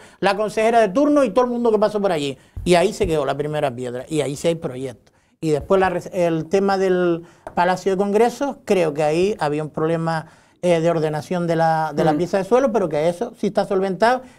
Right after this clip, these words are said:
Speaker 1: y esperemos que, es que, es que parece mentira y da vergüenza que una isla eminentemente turística no tenga un recinto de ese tipo.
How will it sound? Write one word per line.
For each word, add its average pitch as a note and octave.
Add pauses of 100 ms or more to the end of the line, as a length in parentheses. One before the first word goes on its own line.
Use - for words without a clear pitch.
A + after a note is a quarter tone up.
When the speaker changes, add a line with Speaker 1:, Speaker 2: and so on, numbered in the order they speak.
Speaker 1:
y F3
esperemos E3+
que, E3
es D3+
que, D3+ (140)
es C#3
que D#3
parece D#3+
mentira D#3+
y C#3
da D3
vergüenza G3 (320)
que F#3
una F#3+
isla D3+
eminentemente E3
turística E3
no D#3
tenga D#3+
un D#3+
recinto D3+
de -
ese F#3+
tipo. D#3